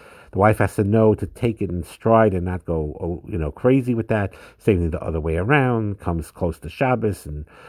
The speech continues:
or even before, you shop stuff, and then there may be items there sh-, that you bought. "Why did you buy this? It's too expensive. You should have bought that," or,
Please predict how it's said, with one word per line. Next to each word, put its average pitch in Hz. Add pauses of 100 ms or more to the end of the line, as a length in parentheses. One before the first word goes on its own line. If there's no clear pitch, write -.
(120)
or -
even 80
before, 127
you 87
shop -
stuff, 110
and 90
then 87
there 76
may 92
be 85
items 110
there 95 (320)
sh-, -
that 85
you 87
bought. 104
"Why 95
did 107
you 101
buy 120
this? 110
It's -
too 92
expensive. 113
You 90
should -
have 82
bought 78
that," 127
or, 82